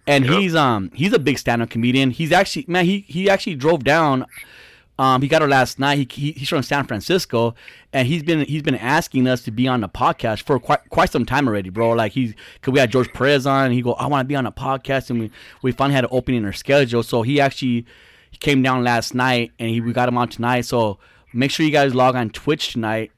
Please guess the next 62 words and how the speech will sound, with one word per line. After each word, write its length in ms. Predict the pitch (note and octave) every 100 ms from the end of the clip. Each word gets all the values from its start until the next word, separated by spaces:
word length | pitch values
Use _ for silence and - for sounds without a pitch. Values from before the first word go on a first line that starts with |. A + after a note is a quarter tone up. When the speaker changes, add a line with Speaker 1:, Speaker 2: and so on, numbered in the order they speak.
| _
Speaker 1:
for, 160 | - A2
um, 160 | G#2 G2
Street 240 | - C#3
Scholar. 320 | - G#2 G#2+
It's 80 | G#2
gonna 140 | - B2+
be 60 | G#2+
fun. 200 | B2+ B2
This 100 | A#2+
guy's 200 | C#3 C3
hilarious. 580 | G#2+ G#2 A#2 G#2+ G#2+ -
He's 140 | D3
the 60 | D#3
one 100 | D#3+
that, 220 | C3+ - - - -
those 180 | C#3+ D#3+
that 180 | D#3+ B2+
don't 200 | C#3 B2+
know 120 | C3
him, 40 | C3+
he's 120 | D3+
that 180 | D3 C3
guy. 340 | B2+ C3 C#3
He's 180 | C3+ B2
kinda 240 | - C#3+ C3
overweight. 720 | A#2+ B2+ C3 A2+ B2 C3 C#3
He's 180 | D3
fat. 400 | - B2 B2+ B2 - - -
He 80 | B2+
does, 200 | B2 C3+
he 20 | C#3
has 100 | B2+
no 160 | B2
shirt 280 | - D3 C#3
on. 120 | C3+
He 80 | B2+
does 100 | C3+
these 160 | A#2+ -
stupid 320 | C3 C3 G#2
dances 340 | G#2+ B2 B2+
all 180 | B2+ B2
the 40 | B2
time. 300 | C3 B2+ A#2
He's, 180 | B2+ - - - -
so 160 | - C3+
I 40 |
s-, 140 | B2 - -
Speaker 2:
<laughs> 260 | - -
Speaker 1:
I 80 | D3
seen 220 | C#3+ B3
his 80 | A3
stand-up. 380 | - D#3 F3+ C#3
His 100 | B2+
stand-up's 260 | - G3 F#3+
pretty 200 | B2+ G2+
good. 240 | C#3 B2
He's 100 | G#2+
pretty 220 | - D#3
funny, 360 | A#2 B2 A2+ G#2 -
you 100 | G#2+
know, 140 | A2+
so 300 | - A#2